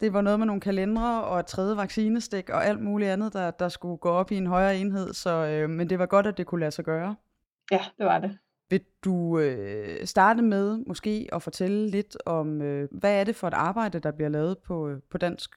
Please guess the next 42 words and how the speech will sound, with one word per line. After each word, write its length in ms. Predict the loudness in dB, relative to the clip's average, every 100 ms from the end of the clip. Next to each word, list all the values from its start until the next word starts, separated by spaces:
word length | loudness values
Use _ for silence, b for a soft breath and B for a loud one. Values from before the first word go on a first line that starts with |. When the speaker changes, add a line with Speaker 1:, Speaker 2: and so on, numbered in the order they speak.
| _ _
Speaker 1:
Hovedpinecenter 600 | -4 -2 -4 -6 -4 -4 -4
i, 160 | -6 -8
i 100 | -6
Glostrup, 400 | -6 -6 -8 -6
hvor 100 | -6
du 120 | -6
sidder? 280 | -6 -4 -6 _ 4
Speaker 2:
Jamen, 380 | 6 8 8
øh, 320 | 8 8 6 2 2
Dansk 240 | 0 0 0
Hovedpinecenter 580 | -2 -2 -2 -2 0 2
er 240 | 4 2
jo, 340 | 0 -2 -2
øh, 380 | -2 -2 -2 -2
et 80 | 0
højt 220 | 2 2
specialiseret 720 | 0 -4 0 0 0 -2 -4 -4
center. 400 | -4 -4 -6 -6
Vi 100 | -6
ser 180 | 0 0
jo 120 | 2
hovedpinepatienter 1160 | 0 0 2 4 4 2 0 0 0 2 2
fra 80 | 6
hele 140 | 8 8
Danmark. 340 | 4 2 0
Vi 80 | -4
ser 160 | -2 0
også 240 | 0 0 4
de 80 |
patienter, 420 | 6 8 8 8 10
der 100 | 10
er 120 | 8
sværest 600 | 6 8 10 10 6 -2
at 100 | 2
behandle. 420 | 4 4 2 -2
Vi 100 | 0
har 340 | 0 2 2 0
en, 200 | -2 -4
øh, 280 | -4 -4 -6 _ -4
meget 360 | 2 6 6
stor 260 | 6 6 6
forskningsaktivitet, 1300 | 8 8 8 2 2 4 2 0 -4 0 0 0